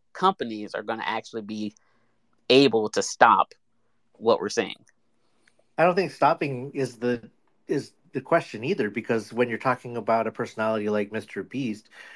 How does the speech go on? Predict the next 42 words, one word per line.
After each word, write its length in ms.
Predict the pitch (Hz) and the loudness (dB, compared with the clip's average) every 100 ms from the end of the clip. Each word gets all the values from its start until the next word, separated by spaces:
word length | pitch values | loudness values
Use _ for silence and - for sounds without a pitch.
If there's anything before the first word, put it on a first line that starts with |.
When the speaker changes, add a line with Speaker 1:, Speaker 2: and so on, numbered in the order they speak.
| - | -4
Speaker 2:
it's 200 | - - | -4 0
all 320 | 139 143 151 | 4 4 4
about 480 | 135 110 131 156 - | 2 4 4 2 0
that, 200 | 113 117 _ - - | -2 -2 _ -18 -8
uh, 320 | 120 104 107 | -6 -4 -8
fan 420 | - - 135 135 | -4 2 4 4
interaction, 720 | 139 131 123 123 139 135 135 | 0 -4 0 4 4 0 -8
the 80 | 117 | -6
fact 280 | 104 131 127 | 0 0 0
that 100 | 123 | -6
he's 180 | 117 117 | -6 0
like, 160 | 110 | 2
"All 140 | 147 175 | 4 4
right, 200 | 196 165 | 4 2
well, 140 | 156 | 2
if 140 | 143 156 | 0 -2
you 100 | 190 | -2
do 160 | 180 | 0
this 220 | 190 196 | 2 2
thing 180 | - 214 | 2 0
in 100 | 165 | 0
the 60 | 147 | -2
next 280 | 165 175 - | -4 -4 -4
thirty, 360 | 175 156 147 - - - - | -4 -4 -8 -10 -20 -18 -4
uh, 220 | 135 127 | -2 0
minutes, 380 | 170 202 156 - | 2 2 0 -2
you're 80 | 156 | -2
gonna 220 | 180 165 | -2 0
get 160 | 175 | 0
a 100 | 160 | 2
free 340 | 139 - - 214 | 0 -4 -4 -2
car." 520 | - 226 254 165 117 | 2 4 4 0 0
Like, 240 | 120 113 | -2 -2
you 80 | 147 | -4
know, 240 | 139 120 123 - - - - | -2 -2 -4 -14 -20 -14 -8
it's 160 | 139 | -2
all 260 | 147 170 175 | 4 4 4
about, 560 | 127 131 147 147 127 - _ _ _ _ _ _ _ _ 214 180 - 160 147 - - - | 2 2 2 0 -2 -6 _ _ _ _ _ _ _ _ -18 -18 -18 -18 -16 -18 -16 0
like, 160 | 151 139 | 0 0
flash 380 | - 147 160 | 2 2 2
mob 340 | 147 143 135 120 | 4 4 4 4
thinking. 500 | 202 214 127 117 | 0 0 -4 -4